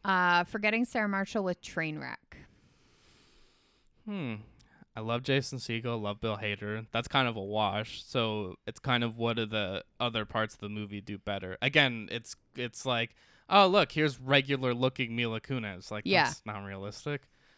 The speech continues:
Speaker 2: Um, they kinda, Trainwreck kinda flips it on its head, where it's the girl that's the player, when
Speaker 1: Yes.
Speaker 2: it's usually the guy. I
Speaker 1: Yep.
Speaker 2: do like that element.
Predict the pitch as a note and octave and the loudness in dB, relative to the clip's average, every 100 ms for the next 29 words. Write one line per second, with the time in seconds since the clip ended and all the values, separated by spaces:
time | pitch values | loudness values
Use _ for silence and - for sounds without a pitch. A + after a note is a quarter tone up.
0 | _ - G#2+ G#2+ G#2 G#2 G2+ G#2 - E3+ | _ -10 -4 0 2 0 -2 -6 0 2
1 | D4 D#4+ A3 A#3 B3 B3 - G3 D#3+ E3 | 2 0 0 -2 0 0 0 0 0 -2
2 | - C#3+ B2+ A2+ - B2 G#2+ A2+ A#2 - | 0 0 0 0 2 2 2 -4 -4 -4
3 | A2 A#2 B2 A#2 A2 G#2+ - - - C3 | -6 0 2 2 0 -6 -10 -20 -2 0
4 | A#2 F#2+ F2 - - G3 F3+ F3 B2 A#2 | 2 0 -8 -6 2 6 8 6 4 0
5 | A2 G#2 A2+ G#2+ G2+ G2 G2+ A#2+ A#2 A2 | -4 -2 0 2 0 0 0 0 -2 -4
6 | A2+ A2 G#2+ G2+ A2+ A2 G2+ G2 G2 | -2 -2 -4 -4 -4 -4 -6 -10 -12